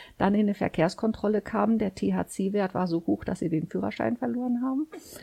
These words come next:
Will man eigentlich auch nicht. Und die Gesamtmenge an C B D in diesen frei verkäuflichen Präparaten ist insgesamt gering. Also anders formuliert, für diese Epilepsien, selbst bei Kindern,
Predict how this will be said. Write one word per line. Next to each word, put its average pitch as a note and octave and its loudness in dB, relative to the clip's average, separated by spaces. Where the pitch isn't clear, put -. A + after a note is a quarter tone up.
Will F#3 0
man F#3+ 2
eigentlich - 0
auch F3+ -2
nicht. C#4 2
Und D4+ 6
die A#3 6
Gesamtmenge G3+ 6
an F3+ 2
C F#3+ -2
B F#3+ 0
D G3+ 2
in A3+ 4
diesen G#3 0
frei F#3 2
verkäuflichen A3 -2
Präparaten G3+ 0
ist - -2
insgesamt A3 4
gering. F#3 6
Also F#3 2
anders A3+ 2
formuliert, G#3+ 2
für - -2
diese G#3 2
Epilepsien, G#3+ 2
selbst F3+ 0
bei F3 -2
Kindern, A#3+ 2